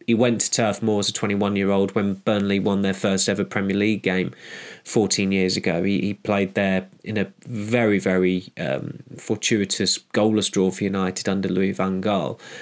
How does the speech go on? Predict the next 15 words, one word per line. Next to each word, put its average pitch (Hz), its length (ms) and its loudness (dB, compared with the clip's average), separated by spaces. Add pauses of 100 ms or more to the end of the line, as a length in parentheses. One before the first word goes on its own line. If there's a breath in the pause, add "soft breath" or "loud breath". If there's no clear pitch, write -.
(160 loud breath)
So - 160 2
his 107 120 2
presence, 101 760 0
people - 400 -2
would 104 80 2
have 98 100 0
seen 131 260 2
that 98 360 -2
and 98 200 -4
thought, 95 260 0
"Well, 98 300 2
you 104 80 -6
know, 92 180 -6
here's, 104 320 0
here's, 113 400 0